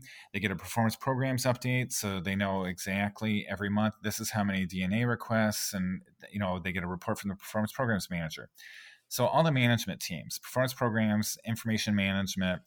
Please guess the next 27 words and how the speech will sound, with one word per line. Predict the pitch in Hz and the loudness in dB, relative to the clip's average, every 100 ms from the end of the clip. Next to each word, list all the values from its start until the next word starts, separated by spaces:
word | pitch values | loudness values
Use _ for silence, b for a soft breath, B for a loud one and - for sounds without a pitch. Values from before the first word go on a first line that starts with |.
| B B B - | B B B -4
and | 101 | -2
the | 101 | 0
office, | 98 98 - 82 - | 2 0 0 -4 -6
they | 104 107 | 0 2
all | 107 98 98 | 4 2 2
submit | - 104 98 95 - | 0 2 0 0 -2
their | 90 | 0
monthly | 90 85 85 101 98 | 0 -2 -2 -4 -4
report, | 104 - 170 85 - | -4 -2 0 0 -4
a | - | -8
status | - 117 110 - | -4 -2 -2 -4
report | 85 - 85 82 - | -10 -8 -6 -6 -6
to | - | -6
the | 95 | -6
board, | 87 90 80 | -4 -4 -4
and | 82 | -4
they | 87 87 | -4 -4
get | 87 - | -8 -8
that. | 76 64 - _ B B B B - | -10 -10 -12 _ B B B B -4
Um, | 110 98 92 92 _ 123 | 0 2 0 -2 _ -4
and | 117 | -2
so, | - 123 117 110 _ _ _ _ _ - - | 2 2 2 -2 _ _ _ _ _ -16 -10
so | - 127 | -2 2
I | 123 | 4
have | 117 160 175 120 | 4 4 4 4
that. | 127 165 117 92 98 | 2 4 2 2 -2
Uh, | 117 | -4